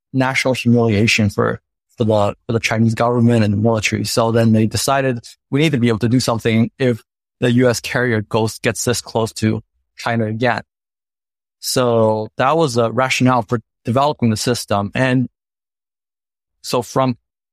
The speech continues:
so if they, if we say that they started looking into this in nineteen ninety-six, and they, you can see that they set out various projects to get there,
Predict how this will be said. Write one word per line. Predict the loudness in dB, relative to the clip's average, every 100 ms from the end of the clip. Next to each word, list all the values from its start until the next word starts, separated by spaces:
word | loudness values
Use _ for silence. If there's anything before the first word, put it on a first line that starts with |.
| _
so | -2 0
if | 2
they, | 0 0
if | -4 0
we | 0
say | 2 0
that | 0 0
they | -2
started | 0 -2 2 2
looking | 2 0 0
into | 0 0
this | 0 0
in | 0
nineteen | -2 0 -2
ninety-six, | -2 -4 -2 -2 0
and | 0 0
they, | -2
you | -4
can | -2
see | -2 0 0
that | 0
they | -2
set | -2 0 0
out | -2 -6 _ _ _ _ _ _ _ _ _
various | -4 0 0 -4
projects | -4 -2 -2 -6 -8
to | -6
get | -2 -2 0
there, | -4 -4 -10